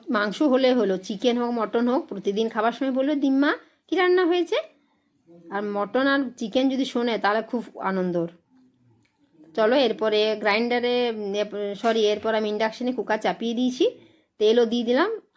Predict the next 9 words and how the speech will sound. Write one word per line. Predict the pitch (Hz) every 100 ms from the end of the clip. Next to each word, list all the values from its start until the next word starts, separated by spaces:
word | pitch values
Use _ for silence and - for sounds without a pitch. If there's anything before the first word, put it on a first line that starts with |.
| -
কুকার | 185 208
গরম | 196 185 196
হয়ে | 220 233
গেছে, | 247 254
গরম | 285 196 202
তেলে | 208 214
দিলাম | 214 220
সামান্য | 220 196 202 220
চিনি। | 226 220 330 -